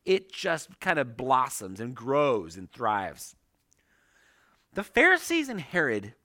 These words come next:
doubted who Jesus was. Y-, you might actually be able to go one further and say they absolutely disagreed with who Jesus claimed he was. Their doubt,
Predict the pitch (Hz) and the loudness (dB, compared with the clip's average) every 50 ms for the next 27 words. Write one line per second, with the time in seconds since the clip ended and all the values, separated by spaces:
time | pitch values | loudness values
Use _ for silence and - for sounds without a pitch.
0 | _ _ _ _ _ _ _ _ _ _ _ _ _ _ _ _ _ _ - 123 | _ _ _ _ _ _ _ _ _ _ _ _ _ _ _ _ _ _ -20 -20
1 | 123 131 - 190 175 190 233 269 262 - - 240 254 247 226 220 - _ _ _ | -16 -2 4 8 10 10 10 8 6 -2 -4 -4 -4 -4 -6 -12 -18 _ _ _
2 | _ - 190 185 170 143 - - 160 175 175 165 156 165 160 156 147 - - - | _ -6 -6 -6 -4 -6 -8 -8 -6 -6 -6 -6 -6 -8 -8 -8 -8 -10 -14 -18
3 | 143 - 104 113 107 98 85 65 - - - - - _ _ _ _ _ _ _ | -18 -12 -8 -6 -6 -6 -6 -8 -12 -16 -18 -18 -20 _ _ _ _ _ _ _
4 | _ _ _ _ _ _ _ _ _ _ _ _ _ _ _ _ _ _ _ _ | _ _ _ _ _ _ _ _ _ _ _ _ _ _ _ _ _ _ _ _
5 | _ _ _ _ _ _ _ _ _ _ _ _ _ _ _ _ _ _ _ _ | _ _ _ _ _ _ _ _ _ _ _ _ _ _ _ _ _ _ _ _
6 | _ _ - - 151 190 - - 175 190 190 196 208 233 285 277 254 226 - - | _ _ -18 -16 -14 -14 -12 -8 -4 -2 2 6 6 8 8 8 6 4 4 0
7 | 196 185 180 170 156 156 147 147 139 139 143 135 127 - - 147 143 135 127 117 | -2 0 2 2 2 0 0 -2 -2 0 -2 -4 -4 -4 -4 -2 -2 -2 -4 -6
8 | 113 - - 123 120 113 110 110 - - - 131 143 151 147 151 151 160 160 - | -8 -6 -4 -2 -2 -2 -2 -4 -8 -12 -10 -6 -4 -2 0 0 0 0 0 -4
9 | - 156 143 123 117 143 143 - - 123 123 117 135 160 185 180 147 117 98 87 | -8 -10 -10 -8 -8 -8 -10 -10 -10 -14 -14 -8 -6 -4 -2 -2 -4 -4 -6 -8
10 | 85 90 - _ _ _ _ _ _ _ _ _ _ _ - 127 - - 139 123 | -12 -14 -18 _ _ _ _ _ _ _ _ _ _ _ -8 -8 -6 -6 -8 -8
11 | 113 - 135 127 110 104 101 - - - - 127 110 98 87 82 78 76 80 90 | -6 -6 -6 -6 -6 -8 -10 -12 -12 -10 -8 -8 -6 -6 -8 -10 -12 -14 -16 -16
12 | 80 69 71 65 60 - - - - _ _ _ _ _ _ _ _ _ _ _ | -16 -14 -14 -16 -16 -18 -20 -20 -20 _ _ _ _ _ _ _ _ _ _ _
13 | _ _ _ _ _ _ _ _ _ _ _ _ _ _ _ _ _ - - - | _ _ _ _ _ _ _ _ _ _ _ _ _ _ _ _ _ -20 -20 -14
14 | 131 123 170 180 220 240 208 160 135 - 180 147 139 185 254 302 - - - - | -2 2 6 6 6 6 4 0 2 6 10 12 12 12 10 8 2 -6 -12 -14
15 | - | -14